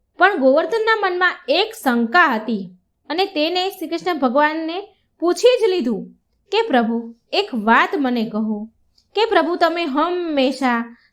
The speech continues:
તમારા ભક્તો માટે હાજર રહો છો, તમે બધા જ ભક્તોનું ધ્યાન રાખો છો, પણ તમે ક્યારે એક શબ્દ નથી બોલતા. આ મૂર્તિમાં તમે એમ જ રહો છો, કોઈ દિવસ એક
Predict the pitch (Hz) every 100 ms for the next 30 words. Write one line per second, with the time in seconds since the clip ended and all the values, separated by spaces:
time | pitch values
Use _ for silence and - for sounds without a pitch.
0 | - 262 262 269 - 226 214 320 311 247
1 | 233 240 233 - 214 220 320 302 240 208
2 | 214 190 185 _ _ _ _ - 339 381
3 | 320 269 226 359 370 - 330 320 349 339
4 | 339 359 - 247 247 302 330 330 330 392
5 | 370 339 339 _ _ _ - 392 403 381
6 | 381 392 339 311 339 381 359 311 349 -
7 | 302 294 285 359 339 359 381 349 254 226
8 | 240 - 247 233 226 233 311 302 294 294
9 | 277 285 - 233 226 311 330 320 311 320
10 | 320 311 330 359 302 330 330 339 302